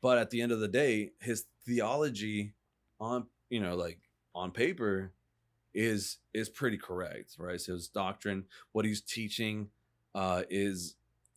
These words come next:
is okay ninety percent of the time. His sermons are the ones that we have a little bit more of a problem with.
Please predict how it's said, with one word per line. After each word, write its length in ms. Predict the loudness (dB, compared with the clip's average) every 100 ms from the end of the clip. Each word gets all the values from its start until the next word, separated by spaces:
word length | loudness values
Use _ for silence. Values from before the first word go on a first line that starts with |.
| _
is 540 | -2 -2 -2 -4 -8 -6 -4
okay 300 | -2 -2 -2
ninety 180 | -2 -2
percent 320 | -4 -4 -2
of 100 | -2
the 40 |
time. 220 | -4 -4
His 180 | -4 -6
sermons 380 | -2 -2 -2 0
are 100 | 0
the 80 | -2
ones 220 | -2 -2
that 140 | -2 -2
we 120 | -4
have 240 | -4 -4
a 40 | -4
little 200 | -4 -4
bit 120 | -4
more 220 | -4 -4
of 60 | -6
a 180 | -12 -6
problem 320 | -4 -4 -4
with. 200 | -4